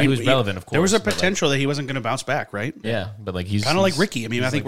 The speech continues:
Speaker 2: we're
Speaker 1: fully
Speaker 2: starting
Speaker 1: back.
Speaker 2: to see Ricky's kinda gonna
Speaker 1: Yeah.
Speaker 2: hit the precipice of that upward run again. But yeah, Jordan, that was weird. Jordan came out incredibly hot. One of the, one of the best golfers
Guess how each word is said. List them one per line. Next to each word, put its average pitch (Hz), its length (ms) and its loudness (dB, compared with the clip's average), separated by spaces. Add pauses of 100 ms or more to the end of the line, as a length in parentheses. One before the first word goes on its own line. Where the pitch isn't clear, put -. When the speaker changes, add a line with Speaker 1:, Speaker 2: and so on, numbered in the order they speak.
Speaker 2:
we're 110 60 -8
Speaker 1:
fully 123 100 -4
Speaker 2:
starting 127 180 -2
Speaker 1:
back. 123 80 -4
Speaker 2:
to - 60 -2
see 135 80 -4
Ricky's 120 380 -6
kinda 113 200 -4
gonna 110 160 -4
Speaker 1:
Yeah. 92 60 -8
Speaker 2:
hit 98 80 -10
the 113 80 -8
precipice - 500 -8
of 107 80 -10
that 113 300 -4
upward 110 300 -8
run 113 120 -4
again. 104 300 -8
But 113 220 -10 (500)
yeah, 139 240 -4
Jordan, 190 500 0 (380)
that 175 120 6
was 190 100 6
weird. 156 460 2
Jordan 208 280 2
came 202 160 2
out 208 280 2
incredibly 180 680 2
hot. 107 280 -2
One 170 120 6
of 202 60 4
the, 196 60 6 (340)
one 196 140 2
of 202 40 2
the 190 80 4
best 175 460 2
golfers 180 380 4